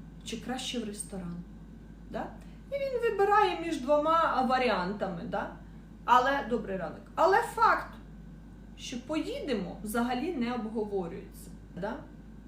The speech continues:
Ти хочеш, щоб я організувала, чи візьмеш на себе поїздку, да? Факт, що ми поїдемо,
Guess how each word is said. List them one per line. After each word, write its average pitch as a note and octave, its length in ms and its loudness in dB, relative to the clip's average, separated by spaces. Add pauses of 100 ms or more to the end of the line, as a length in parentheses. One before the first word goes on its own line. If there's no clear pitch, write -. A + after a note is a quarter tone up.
(540)
Ти A#3+ 80 -4
хочеш, C4 360 -2
щоб G#3+ 200 0
я F4+ 240 4
організувала, G3+ 960 0 (220)
чи - 160 -8
візьмеш C#4 480 -2
на A#3 160 -4
себе E3 380 -6 (1300)
поїздку, G3 540 -4
да? - 120 -8 (960)
Факт, B3+ 360 4
що - 200 -6
ми G3+ 120 -2
поїдемо, G#3 640 -4